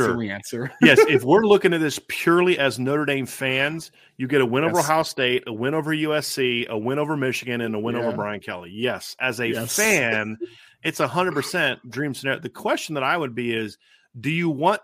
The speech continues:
Speaker 2: I would actually reverse it, though.
Speaker 1: You want Michigan in the championship?
Speaker 2: Beat Mi-, beat L S U in the semis, because then Kelly continues having never won a playoff game.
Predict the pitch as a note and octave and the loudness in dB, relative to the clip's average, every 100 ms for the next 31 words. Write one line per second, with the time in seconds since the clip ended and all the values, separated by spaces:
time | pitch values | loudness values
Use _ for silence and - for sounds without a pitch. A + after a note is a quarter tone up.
0 | - A#2 G#3+ A#3 F3+ - C#3+ B2 G2 B2+ | -6 -2 2 2 0 -2 -6 -6 -4 -2
1 | C3+ - G2+ - C#2 - _ _ _ _ | -2 -2 -12 -18 -18 -20 _ _ _ _
2 | - A#2 G#2 G#2+ - A2 G#2+ G#2+ A2 A#2 | -8 -6 -4 -6 -8 -8 -6 -6 -8 -8
3 | A2 A2+ A2 A#2+ A#2 F3 G#3 - D#3+ F3 | -8 -8 -8 -10 -4 -2 -2 -4 -4 -4
4 | C3 D#3 G#3 G3 F3+ D#3 F#3 F3 C3+ - | -4 -2 0 2 0 -2 -2 -2 -4 -6
5 | F#3 F#3 C#3 A#2+ A2+ C3 C#3+ B2 D3+ - | -4 -2 -2 -4 -6 -6 -4 -2 -4 -2
6 | D#3+ D3+ B2+ B2 D3+ D3 C3+ C3+ B2+ A#2+ | -4 -2 -6 -10 -8 -6 -6 -6 -6 -4
7 | B2 C#3 C3+ B2+ B2 A2 A#2 A2 F#2 - | -2 -2 -2 -2 -4 -6 -6 -6 -8 -12
8 | - | -14